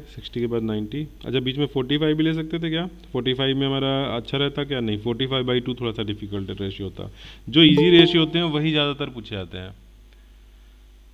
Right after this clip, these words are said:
हम्म, तो नेक्स्ट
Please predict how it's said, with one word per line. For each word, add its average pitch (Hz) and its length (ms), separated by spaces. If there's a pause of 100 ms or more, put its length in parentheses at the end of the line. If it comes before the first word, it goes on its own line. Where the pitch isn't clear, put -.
(2000)
हम्म, 110 340 (340)
तो 131 400 (460)
नेक्स्ट 135 420